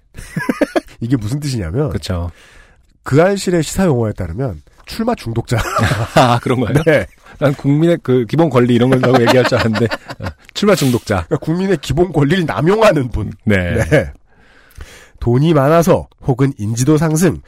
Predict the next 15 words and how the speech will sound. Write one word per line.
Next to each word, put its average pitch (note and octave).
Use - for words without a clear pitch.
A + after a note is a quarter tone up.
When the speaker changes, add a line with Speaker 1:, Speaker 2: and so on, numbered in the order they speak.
Speaker 1:
혹은 C#3+
취미 C#3+
삼아 C3+
다양한 D3
이유로 D#3+
출마하는 D3+
경우로 C#3+
Speaker 2:
예전에는 G3+
그런 D3
말 C#3+
항상 D3+
했잖아요. G#2+
뭐, F#2
족보에 C#3+
남는다고. F#2